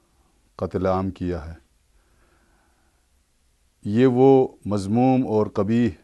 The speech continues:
عمل ہے کہ جس کی جتنی مذمت کی جائے، وہ کم ہے۔ اسلام نے ایک انسان کے قتل کو پوری انسانیت کا قتل قرار دے دیا۔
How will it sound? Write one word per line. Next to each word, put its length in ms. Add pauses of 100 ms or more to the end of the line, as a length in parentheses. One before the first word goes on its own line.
عمل 340
ہے 220 (1200)
کہ 100
جس 260
کی 120
جتنی 380
مذمت 540
کی 160
جائے، 280
وہ 160
کم 260
ہے۔ 240 (1700)
اسلام 540
نے 380 (380)
ایک 500
انسان 540
کے 200
قتل 380
کو 240
پوری 500
انسانیت 800
کا 140
قتل 300
قرار 300
دے 160
دیا۔ 220